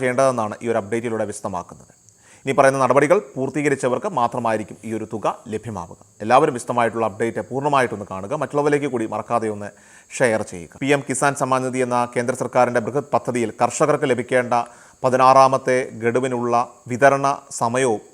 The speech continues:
ഇപ്പോൾ ആരംഭിച്ചിരിക്കുകയാണെന്നാണ് കേന്ദ്ര ഗവൺമെന്റിൻ്റെ ഭാഗത്തുനിന്ന് വ്യക്തമാക്കിയിരിക്കുന്നത്.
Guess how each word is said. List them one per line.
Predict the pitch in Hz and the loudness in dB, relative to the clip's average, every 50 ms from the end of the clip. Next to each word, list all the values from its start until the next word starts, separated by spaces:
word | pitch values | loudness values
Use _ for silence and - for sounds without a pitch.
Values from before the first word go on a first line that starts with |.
| - | -12
ഇപ്പോൾ | 113 - 117 117 117 117 - 110 107 | -6 -2 0 0 0 0 0 2 2
ആരംഭിച്ചിരിക്കുകയാണെന്നാണ് | 110 117 120 117 113 - 110 113 95 117 113 120 117 113 113 117 113 107 107 139 208 - - - - - - _ - - | 2 2 0 -2 -6 -6 -8 -10 -8 -6 -2 -2 0 0 0 -2 -2 -4 -4 -4 -6 -6 -12 -20 -20 -20 -20 _ -4 2
കേന്ദ്ര | 131 127 120 127 127 117 | 2 2 4 4 4 4
ഗവൺമെന്റിൻ്റെ | 123 120 123 123 123 117 123 120 - | 4 4 2 0 -2 -2 -2 -2 0
ഭാഗത്തുനിന്ന് | 113 113 113 120 120 120 123 120 120 117 113 | 0 0 0 0 -2 -2 -2 -4 -4 -4 -6
വ്യക്തമാക്കിയിരിക്കുന്നത്. | 110 - - 113 107 104 95 - 107 98 95 98 92 90 - - | -4 -4 -2 -2 -2 -2 -4 -6 -10 -12 -12 -14 -16 -20 -20 -20